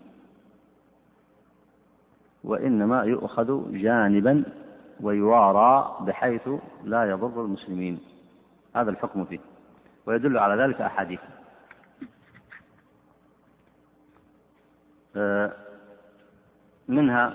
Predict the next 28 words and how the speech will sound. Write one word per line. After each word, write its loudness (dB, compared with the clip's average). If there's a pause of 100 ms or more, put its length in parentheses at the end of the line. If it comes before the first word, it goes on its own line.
ما -2
ورد 2
عن -2
جماعة 0
من -4
أصحاب -2
النبي -2
عليه -2
الصلاة -4
والسلام، -2 (960)
منهم 4
أبو -2
طلحة 0
الأنصاري، -2 (840)
وهذا 0 (120)
برواية 2
كثيرة 0
عند 0
البخاري 0
ومسلم -2 (400)
غيرهما، -2 (1160)
أن 4
رسول 2
الله 2
صلى -8
الله 2
عليه -2
وسلم -2